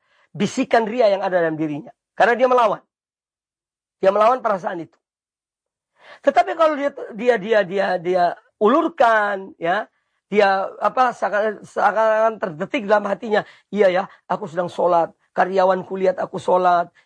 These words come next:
ya dia besok bakal cerita bahwa, eh, si fulan sholat tadi malam, ini, ini."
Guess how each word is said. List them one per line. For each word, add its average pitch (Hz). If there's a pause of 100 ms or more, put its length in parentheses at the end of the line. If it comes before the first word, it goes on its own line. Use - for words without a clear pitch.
(120)
ya 175
dia 175
besok 180
bakal 175
cerita 185
bahwa, 175
eh, 180
si 180
fulan 190
sholat 185
tadi 165
malam, 175
ini, 180
ini." 180